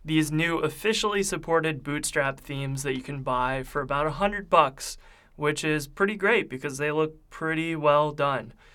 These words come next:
So that's Bootstrap four and the changes you'll need to make to get started checking out Bootstrap four in Rails today. That's it for this episode. I will talk to you later.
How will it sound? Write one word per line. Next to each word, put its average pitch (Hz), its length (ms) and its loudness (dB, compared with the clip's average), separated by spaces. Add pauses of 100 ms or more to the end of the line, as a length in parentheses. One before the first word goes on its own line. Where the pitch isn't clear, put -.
(220)
So 156 600 10
that's 208 260 12
Bootstrap 220 540 2
four 196 400 8 (340)
and 160 200 2
the 156 40 2
changes 196 520 0
you'll 175 120 2
need 170 220 -6
to 156 100 -8
make 156 300 2
to 160 80 -6
get 135 180 0
started 156 760 4
checking 143 400 -4
out 135 320 -4 (520)
Bootstrap 165 440 2
four 143 340 4
in 135 220 -6
Rails 131 720 -2 (200)
today. 127 440 -4 (800)
That's 135 180 -6
it 190 160 6
for 196 100 4
this 202 200 4
episode. 226 600 6
I 151 120 2
will 151 100 4
talk 160 260 4
to 175 80 -8
you 175 120 0
later. 175 360 6